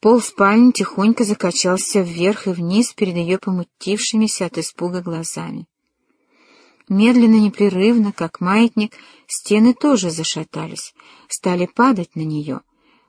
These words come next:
как стены рассыпающегося карточного домика. Перед глазами заплясали огненные параболы, мгновенно сменяясь мраком.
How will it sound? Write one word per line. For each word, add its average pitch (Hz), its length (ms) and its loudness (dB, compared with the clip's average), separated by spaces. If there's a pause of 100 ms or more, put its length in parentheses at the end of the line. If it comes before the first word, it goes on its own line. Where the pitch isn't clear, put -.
как 180 160 -2
стены 220 360 2
рассыпающегося 185 1080 -2
карточного 185 720 -6
домика. 190 640 -2 (1300)
Перед 208 200 4
глазами 202 540 4
заплясали 233 640 2
огненные 220 600 4 (140)
параболы, 214 680 2 (500)
мгновенно 190 560 2
сменяясь 196 600 -2
мраком. 185 560 -4